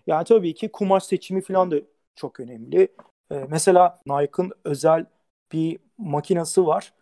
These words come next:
E, bu makinede, e, e, zannedersem Endonezya'da yapılıyor.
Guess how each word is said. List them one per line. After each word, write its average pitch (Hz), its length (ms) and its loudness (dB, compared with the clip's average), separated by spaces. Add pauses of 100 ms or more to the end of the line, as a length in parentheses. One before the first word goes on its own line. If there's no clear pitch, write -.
(300)
E, 139 240 -8
bu 175 60 -2
makinede, 170 520 2 (400)
e, 151 80 -10 (1120)
e, 156 40 -14
zannedersem 156 520 -2
Endonezya'da 143 540 0
yapılıyor. 147 440 -2